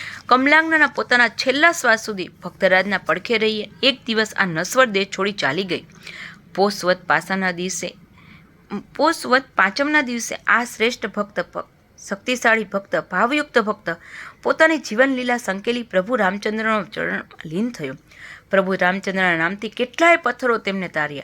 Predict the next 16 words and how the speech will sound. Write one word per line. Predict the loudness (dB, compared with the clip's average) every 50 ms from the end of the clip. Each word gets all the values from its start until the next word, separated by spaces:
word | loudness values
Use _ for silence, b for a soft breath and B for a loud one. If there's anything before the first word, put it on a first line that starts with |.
| -16 _ -12
આપણે | -12 -10 -4 -2 -2 -2
પણ | 0 0 -2
આ | -2 -2
મહાન | -6 -4 0 2 2 2 2 0
ભક્તનું | -2 -2 -2 -2 -2 -2 0 -2
અનુકરણ | -2 -2 -4 -2 0 0 0 0 -4
કરી | -4 -6 -6 -6 -8 B B B B B B B B
આપણા | 0 4 4 2
જીવન | 2 2 0 0 2 2 2 2
પથ્થરોને | 0 -2 -2 0 -2 -2 0 0 -2
ભગવાનના | -4 -6 -6 -4 -2 0 0 0 0
નામે | 0 -2 -2 -4 -4 -8
તરવા | -8 -6 -4 -2 2 4 2 2
દઈએ. | 2 -2 -8 -8 -12 -18 -18 _ B B B B B B B B
અનંત | -2 -2 0 0 -2 -4 -4 -2
પ્રણામ | -2 0 2 2 0 0 -2